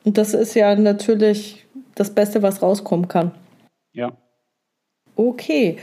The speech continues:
Speaker 1: das heißt, es gibt ja sowas wie ein Täterprofil, oder? Wo man dann irgendwie aufschrecken sollte. Sie hatten jetzt vorhin gesagt, ja, man braucht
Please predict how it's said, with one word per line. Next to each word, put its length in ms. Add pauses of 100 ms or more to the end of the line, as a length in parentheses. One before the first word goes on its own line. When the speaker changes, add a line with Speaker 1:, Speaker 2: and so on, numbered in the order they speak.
(140)
Speaker 1:
das 160
heißt, 260
es 60
gibt 180
ja 100
sowas 320
wie 120
ein 100
Täterprofil, 960
oder? 320
Wo 80
man 200
dann 180
irgendwie 500
aufschrecken 560
sollte. 320
Sie 140
hatten 160
jetzt 160
vorhin 260
gesagt, 340
ja, 380
man 140
braucht 300